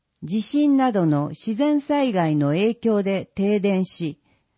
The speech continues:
電気が復旧した際に時間差で発生する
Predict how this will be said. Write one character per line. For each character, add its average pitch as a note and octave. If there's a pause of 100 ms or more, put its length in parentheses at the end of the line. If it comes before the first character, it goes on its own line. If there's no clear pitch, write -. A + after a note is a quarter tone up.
電 C4
気 F3+
が D3+
復 F3
旧 B3+
し -
た A#3
際 A3+
に C#3+
時 G3
間 C#4
差 C4
で A#3+
発 G#3
生 G#3
す F#3+
る F3+